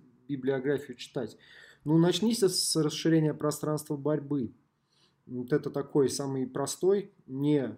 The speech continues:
э, объёмный и довольно универ-, такой, в общем, универсальный, дающий представление о Вельбеке текст. Костя, да, совсем забыл, при арсенале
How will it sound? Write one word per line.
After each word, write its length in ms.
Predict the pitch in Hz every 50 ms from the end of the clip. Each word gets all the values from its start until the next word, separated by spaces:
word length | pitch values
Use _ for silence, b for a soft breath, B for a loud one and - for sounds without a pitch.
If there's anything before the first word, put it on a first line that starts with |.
| - _
э, 340 | 127 131 127 123 123 123 - 131
объёмный 640 | 127 117 123 131 170 190 185 165 143 135 123 120
и 460 | 113 - 131 127 139 139 135 127 127
довольно 640 | 117 123 123 123 135 135 131 127 123 120 117 113 113
универ-, 340 | 117 123 123 127 123 123 135 131
такой, 440 | - 127 120 - - 113 110 107 101 101 - - _ _ _ _ _ _ _ _ _ _ _ _
в 60 | 113
общем, 260 | 107 - - 113 110
универсальный, 580 | 110 117 117 120 123 120 - 143 135 123 120 117
дающий 420 | 107 120 123 120 123 - - - -
представление 560 | 123 120 - - 131 127 120 117 110 107 107
о 40 | 107
Вельбеке 500 | 113 113 110 113 123 120 120 - 110 - _ _
текст. 320 | - - 127 120 - - b b b b b b b b b _
Костя, 360 | - 175 175 170 175 156 135
да, 160 | 120 156 175
совсем 360 | 165 - 160 156 - 165 165
забыл, 320 | 143 160 156 147 160 143 -
при 160 | - 135 135
арсенале 640 | 131 123 - - 147 151 160 165 151 147 147 B